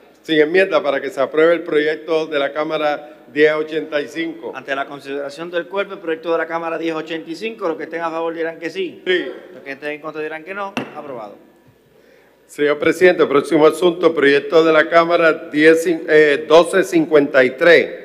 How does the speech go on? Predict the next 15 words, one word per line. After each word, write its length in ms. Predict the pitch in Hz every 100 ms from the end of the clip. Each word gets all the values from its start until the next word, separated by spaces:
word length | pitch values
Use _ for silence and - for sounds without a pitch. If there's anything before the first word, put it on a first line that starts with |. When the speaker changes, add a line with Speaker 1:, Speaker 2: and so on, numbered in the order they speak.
| - - - _
Speaker 1:
Viene 340 | 135 143 151 165
con, 680 | 160 160 160 165 147 - - - _ -
con 160 | 147
un 80 | 160
informe 420 | 165 170 175 180
de 60 | 151
la 120 | 147
Comisión 480 | 143 135 151 151 160
de, 640 | 165 165 160 151 143 -
de 140 | 143 147
Salud, 580 | 151 143 156 175 147 - - - - - -
con 200 | 139 143
enmiendas 460 | 143 156 156 165
al 240 | 151 151 -
texto, 520 | 185 185 - 143 107